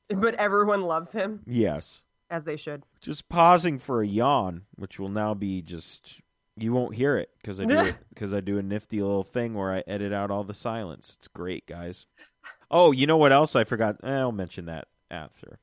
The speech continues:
Speaker 2: That's a production note for everyone. Uh, Kurt Angle, once again, backstage, and he's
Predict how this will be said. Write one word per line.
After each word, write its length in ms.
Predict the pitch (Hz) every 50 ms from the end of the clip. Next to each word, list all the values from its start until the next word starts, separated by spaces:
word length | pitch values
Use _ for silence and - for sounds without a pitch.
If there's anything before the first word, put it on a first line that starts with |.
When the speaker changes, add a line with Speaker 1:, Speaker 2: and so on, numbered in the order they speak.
| _ _
Speaker 2:
That's 220 | - 127 - -
a 60 | 120
production 580 | - - 123 120 113 107 107 - - - 98 87
note 200 | 80 76 - -
for 120 | _ - 69
everyone. 360 | 65 65 67 64 62 64 - _ _ _ _ _ _ _ _ _ _ _ -
Uh, 380 | 117 131 139 143 139 135 -
Kurt 340 | - - - 214 254 294 285
Angle, 540 | 269 247 262 285 294 262 185 135 107 92 -
once 300 | 107 131 170 190 - -
again, 560 | 170 139 117 127 151 160 160 170 190 202 202 160
backstage, 840 | 131 123 117 123 131 - - - - - 127 120 131 143 147 - -
and 120 | - 117 120
he's 440 | 135 170 180 165 143 - - -